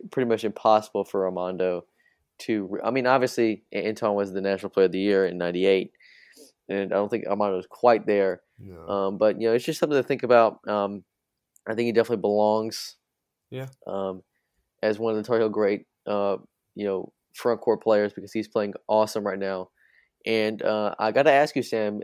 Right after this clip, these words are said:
Speaker 1: uh, Corey Alexander, who might be the most annoying commentator on the face of the planet.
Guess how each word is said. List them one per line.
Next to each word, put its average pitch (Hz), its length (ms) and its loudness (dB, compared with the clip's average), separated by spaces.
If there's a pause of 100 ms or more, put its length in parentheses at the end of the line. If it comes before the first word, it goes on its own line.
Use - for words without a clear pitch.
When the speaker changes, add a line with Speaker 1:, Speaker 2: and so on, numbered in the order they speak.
(120)
Speaker 1:
uh, 107 120 0
Corey 160 320 6
Alexander, 104 680 4 (580)
who 135 80 0
might 127 160 2
be 120 60 0
the 120 220 -2
most 127 420 2
annoying 143 640 2 (200)
commentator 113 920 0
on 131 340 2
the 135 60 -2
face 120 280 2
of - 40 -18
the 104 60 -12
planet. 98 420 -4